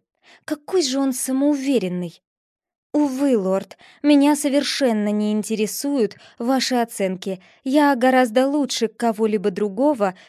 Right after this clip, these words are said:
знаю себя». Я сдержанно улыбнулась. «Следовательно, нет никакой нужды узнавать, как остальные оценивают меня».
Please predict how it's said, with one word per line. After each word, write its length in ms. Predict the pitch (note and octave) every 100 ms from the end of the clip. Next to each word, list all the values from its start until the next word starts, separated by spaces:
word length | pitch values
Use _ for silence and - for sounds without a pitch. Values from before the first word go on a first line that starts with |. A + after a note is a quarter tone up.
| _
знаю 460 | A#3 D4 C#4 G3
себя». 460 | F3+ - F#3+ F3 D#3+ _ _ _ _ _ _
Я 200 | F#3 A#3+
сдержанно 640 | A3 F3 G#3 G#3 G#3+ G#3+ A3
улыбнулась. 680 | A3+ A3+ G#3 F#3 E3+ F3 - _ _ _ _ _
«Следовательно, 880 | - B3 B3 B3+ D4+ - D4+ D#4 D4 _ _
нет 380 | F4+ G4+ F4+ -
никакой 500 | A3+ A#3 A3+ B3 A#3+
нужды 540 | A#3 A#3 G#3 G3 C#4+ D#4+ _ _
узнавать, 680 | E4 D4+ B3+ A3 C4+ E4 - _ _
как 320 | - E4+ F4 -
остальные 760 | - - D#4+ C#4 G#3+ F#3+ F3+ F#3
оценивают 800 | A3 A3 - G3 F#3+ F#3+ F#3+ G#3
меня». 360 | G3 F#3+ F3+